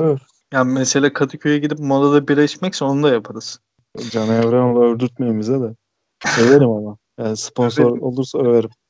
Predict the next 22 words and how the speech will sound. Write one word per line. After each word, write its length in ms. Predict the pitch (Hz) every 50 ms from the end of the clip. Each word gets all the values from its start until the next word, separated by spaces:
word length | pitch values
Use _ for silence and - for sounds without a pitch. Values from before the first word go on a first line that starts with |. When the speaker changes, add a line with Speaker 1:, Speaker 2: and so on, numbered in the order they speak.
| _ _ _ -
Speaker 2:
Ama 240 | - 151 190 214 185
zaten 380 | 147 160 165 170 170 190 175 156
hani 380 | 139 143 151 151 147 135 131
bu 100 | 139 139
kadar 240 | - 156 156 160 156
gömdükten 600 | 151 131 143 139 139 151 151 151 - - 160 160
sonra 240 | 156 - 165 160 147
seyirci 500 | - - 147 139 143 143 151 151 170 170
de 80 | 156 143
zaten 320 | 135 143 143 - 151 139
paralı 480 | - - - 143 147 143 147 147 143 143
övdüğümüzü 440 | 139 139 135 147 147 147 143 147
anlar 320 | 143 139 143 147 151 139 120
yani. 280 | 107 95 92 101 107
Bence 280 | 113 117 120 123 120 123
onlar 340 | 120 120 131 135 135 127 123
da 80 | 123
bize 200 | 120 117 120 123
bir 40 | 117
şey 200 | 117 - 123 117
demez 380 | 117 113 113 117 113 107 104 110
ya. 140 | 107 -